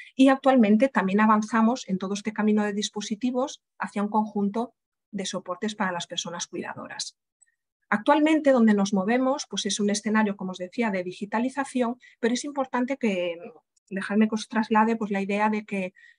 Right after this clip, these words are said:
de que no nos hemos dejado tampoco fascinar por la tecnología, por la tecnología. Digamos que esta tecnología I P, ¿no? basada en el protocolo Internet, ¿no?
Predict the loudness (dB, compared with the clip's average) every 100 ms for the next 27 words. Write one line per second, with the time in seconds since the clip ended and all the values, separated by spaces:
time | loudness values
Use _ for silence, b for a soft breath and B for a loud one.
0 | b -6 -4 -4 0 2 2 2 0 -2
1 | -2 -4 -4 -4 -8 -8 -10 -10 -10 -6
2 | -2 -2 -2 -4 -2 -2 -4 -6 -2 -2
3 | -2 -6 -6 -4 -2 -2 -2 0 2 0
4 | -2 -2 0 0 0 -2 -2 B B B
5 | -6 -4 -2 0 0 -2 -2 -4 -4 -6
6 | -2 0 0 -4 -8 -10 -10 -8 -6 -4
7 | -6 -6 -10 -8 -6 -4 -2 -2 0 0
8 | -2 -2 -4 -6